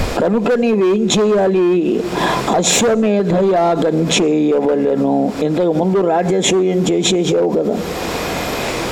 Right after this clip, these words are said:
కేవలం క్షత్రియులు చేయదగినటువంటి యజ్ఞములు ఎన్నండి? రెండే రెండు, రాజసూయ యాగము,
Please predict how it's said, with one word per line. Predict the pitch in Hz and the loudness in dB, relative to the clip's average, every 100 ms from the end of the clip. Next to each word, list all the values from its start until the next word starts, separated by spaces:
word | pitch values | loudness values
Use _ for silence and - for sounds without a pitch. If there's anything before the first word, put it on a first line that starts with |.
| - - - - - - - - - - - 180 | -6 -6 -8 -6 -6 -4 -4 -2 -2 -4 -4 -2
కేవలం | 196 220 220 208 | 0 0 0 0
క్షత్రియులు | 208 196 185 190 202 240 240 226 | 0 0 0 0 0 0 2 0
చేయదగినటువంటి | 220 190 202 214 202 202 202 196 185 190 190 190 | 0 0 2 2 0 0 0 0 0 0 0 0
యజ్ఞములు | 175 170 185 208 202 190 | 0 0 0 0 2 2
ఎన్నండి? | 175 180 196 196 196 339 - - - - - - - - - - - | 0 0 0 0 0 -2 -4 -6 -8 -6 -6 -4 -4 -4 -4 -4 -2
రెండే | 117 139 196 220 226 | -2 0 0 0 0
రెండు, | 202 165 143 110 101 - - 104 - - 131 | 0 0 0 -2 -4 -6 -6 -4 -4 -2 0
రాజసూయ | 147 190 208 208 202 214 | 0 0 0 0 0 2
యాగము, | 208 208 202 202 190 202 220 269 | 0 0 0 0 0 0 0 -2